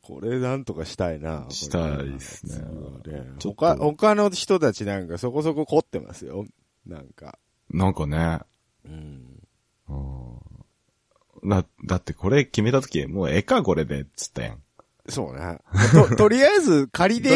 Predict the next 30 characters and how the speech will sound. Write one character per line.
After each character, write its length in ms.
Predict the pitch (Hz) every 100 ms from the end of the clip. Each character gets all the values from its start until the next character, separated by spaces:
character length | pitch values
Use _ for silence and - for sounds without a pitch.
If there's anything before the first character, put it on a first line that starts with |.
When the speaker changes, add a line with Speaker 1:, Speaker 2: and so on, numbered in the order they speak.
| 220 190 247
Speaker 1:
絵 100 | 349
か、 240 | 160 110
Speaker 2:
う 40 |
ん。 20 | 98
Speaker 1:
み 60 |
た 160 | 78 95
い 40 |
な、 240 | 90 87 90 _
ね、 400 | 80 92 101 101
そ 160 | 95 131
の 60 | 135
ま 140 | 135
ま 100 | 135
や 60 | 117
も 100 | 120
ん 80 | 113
な。 180 | 123 - -
Speaker 2:
ね。 340 | 78 78 76 76 71
Speaker 1:
う 20 |
ん。 400 | 82 80 76 71 - _ _ 90 _ _ _ _ _ _ _
Speaker 2:
ち 100 | -
ょ 20 |
っ 40 | 131
と、 220 | - - _ _ _ _
あ 140 | 78 65
の、 240 | 62 - _
九 160 | - 85
月 260 | 85 - 87
以 100 | 95
降、 320 | 82 60